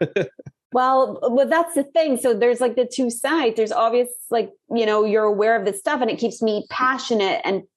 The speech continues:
Speaker 2: purposeful, but at the same time, I know that there's limitations around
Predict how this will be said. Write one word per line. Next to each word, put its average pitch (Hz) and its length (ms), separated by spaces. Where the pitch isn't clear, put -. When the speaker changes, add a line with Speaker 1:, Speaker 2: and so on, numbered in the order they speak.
Speaker 2:
purposeful, 202 880
but 226 100
at 180 60
the 226 160
same 233 300
time, 240 680
I 202 180
know 202 560
that - 260
there's 190 540
limitations 208 1200
around 180 840